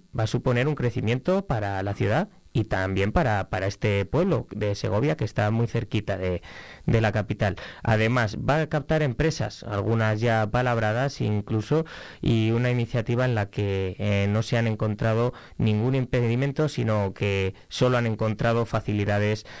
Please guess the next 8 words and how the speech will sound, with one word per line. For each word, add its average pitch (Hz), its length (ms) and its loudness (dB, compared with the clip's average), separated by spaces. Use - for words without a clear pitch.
desde 101 580 2
el 107 80 2
primer 107 300 2
momento. 101 480 0
Esto 107 240 0
era 117 180 2
lo 107 140 0
que 95 460 -2